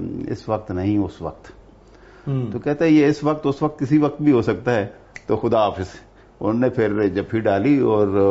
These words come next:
Speaker 1: ام، وہ جو لینا تھا پیک وہ لیا اور ایپرولا کہا اور وہاں سے وہ، آ، اس نے کہا، "یہ سور کہیں کہ،" اس نے کہا، "یہ پاکستان کے،" تو وہ پاکستان چلا آیا تھا۔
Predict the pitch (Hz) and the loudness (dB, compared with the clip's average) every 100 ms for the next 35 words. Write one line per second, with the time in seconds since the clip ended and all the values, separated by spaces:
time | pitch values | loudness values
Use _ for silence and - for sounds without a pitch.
0 | 95 90 90 90 87 87 87 85 82 - | 4 0 -2 -4 -4 -4 -4 -4 -6 -8
1 | 76 80 78 87 90 92 82 - 95 98 | -10 -10 -10 -10 -4 -4 -6 -14 -8 -2
2 | 98 98 113 117 101 95 98 101 98 87 | 0 2 0 0 -2 0 0 0 -2 -4
3 | 95 117 113 104 - 92 - 92 104 107 | -2 0 0 0 -2 -6 -4 -2 -2 -2
4 | 107 120 110 95 85 80 - 82 120 - | 0 0 0 0 -4 -6 -8 -10 -10 -14
5 | - - - - - 87 82 82 - - | -20 -20 -20 -20 -14 -8 -8 -8 -10 -10
6 | 76 80 92 104 104 110 123 - 104 110 | -8 -6 -4 -2 -2 -2 -2 -4 -2 0
7 | 110 104 113 135 120 123 147 - 92 92 | 0 -4 -4 -4 -6 -6 -6 -2 -2 -4
8 | 92 85 78 78 80 101 87 85 - 85 | -8 -6 -6 -6 -6 -6 -4 -4 -4 -6
9 | 80 78 76 76 71 - | -4 -4 -6 -6 -10 -14